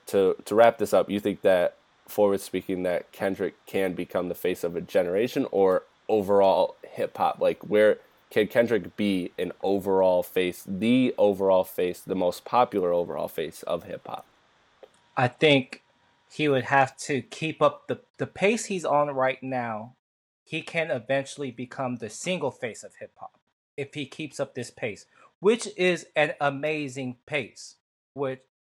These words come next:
Speaker 2: I don't know if he could do it, but even if he tapers off a little bit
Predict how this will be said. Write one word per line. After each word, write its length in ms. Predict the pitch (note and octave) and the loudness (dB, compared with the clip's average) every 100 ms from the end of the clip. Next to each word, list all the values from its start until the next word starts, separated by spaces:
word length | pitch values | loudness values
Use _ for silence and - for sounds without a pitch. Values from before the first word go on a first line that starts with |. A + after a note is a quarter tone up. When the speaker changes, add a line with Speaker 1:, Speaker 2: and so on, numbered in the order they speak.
| _ _ | _ _
Speaker 2:
I 140 | - D#3+ | 0 0
don't 80 | |
know 100 | F3 | 2
if 100 | F3+ | 0
he 80 | F3+ | -2
could 160 | F#3 D3 | -10 -8
do 180 | G#3 F#3+ | -4 -4
it, 80 | D#3+ | -6
but 120 | D3 | -10
even 220 | F#3 G3 | -10 -10
if 100 | F#3+ F#3 | -10 -12
he 120 | D3 | -14
tapers 500 | - D#3 D#3+ D3 - | -12 -14 -12 -14 -10
off 280 | A#2+ B2+ - | -6 -6 -8
a 40 | |
little 320 | A#2+ A#2 B2+ B2+ | -12 -8 -8 -6
bit 320 | C3+ C#3+ | -4 -6